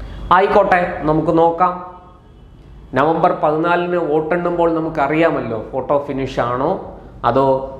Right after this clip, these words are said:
എൻ ഡി എക്ക് ഭൂരിപക്ഷം കിട്ടുമോ, അതോ മഹാസഖ്യം അധികാരം തിരിച്ചു പിടിക്കുമോ എന്നൊക്കെ നമുക്കറിയാം. ആര് വേണമെങ്കിലും അധികാരത്തിൽ വരട്ടെ, പക്ഷേ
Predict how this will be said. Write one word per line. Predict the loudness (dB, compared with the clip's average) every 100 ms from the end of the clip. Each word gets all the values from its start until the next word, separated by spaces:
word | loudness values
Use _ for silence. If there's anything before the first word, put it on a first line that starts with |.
| -8
എൻ | -2 0 4
ഡി |
എക്ക് | 4 4 2 -2
ഭൂരിപക്ഷം | 0 0 -2 -2 -6
കിട്ടുമോ, | -6 -4 -2 0 -2 -6 -4
അതോ | 0 2
മഹാസഖ്യം | 2 0 0 0 -2 -8 -6 -4 -4
അധികാരം | -2 0 0 -2 -6
തിരിച്ചു | -6 -6 -4
പിടിക്കുമോ | -4 -4 -4 -2 -2 -2
എന്നൊക്കെ | -4 -4 0 2 0 0
നമുക്കറിയാം. | -4 -2 0 0 0 -4 -6 -12 -18 -20 -20 -20 -20 -20 -18 -8 2
ആര് | 4 6
വേണമെങ്കിലും | 6 4 4 2 2 0 -2
അധികാരത്തിൽ | -4 0 2 0 -2 -6
വരട്ടെ, | -4 -4 -4 -6 -6 -6
പക്ഷേ | -2 0 0 -4 -12